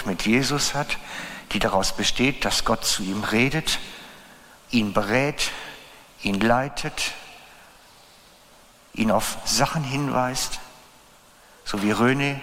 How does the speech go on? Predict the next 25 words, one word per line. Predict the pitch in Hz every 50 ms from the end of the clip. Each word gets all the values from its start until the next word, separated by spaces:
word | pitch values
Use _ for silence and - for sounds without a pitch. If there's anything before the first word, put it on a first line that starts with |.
| - - - - - - -
dass | - - -
er | 107
dann | 101 107 104
hören | 101 113 117 117 117 120
konnte, | - - 120 113 107 - -
da | - 104
kommt | - - - 127 127 117 -
was | 110 -
mit | - 110 101 -
dem | 98 98
Job, | 95 117 123 151 - - - - - - - -
hier | - - 120 117
ist | 113 -
schon | - - 117 117
mal | 110 104 104
ein | 104 107 -
Angebot. | - 131 143 147 151 143 - 151 151 151 - - - - - - - - - - - - - - - - - - - - - - - - - - - - - - - - - - - - - - - - - - - - - - - - - - - - - - - - - - - - - - - - - - - - - - - - - - - - - - - - - - - - - - -
Ich | 147 143 - -
glaube | 139 147 170 202 170 175
daran, | 143 135 120 139 151 143
dass | 131 135 - -
das | - 160 156 151 - -
das | - 147 123 - -
Normale | 147 139 135 131 127 123 120 110 98 78 65
ist. | 58 64 - - - - -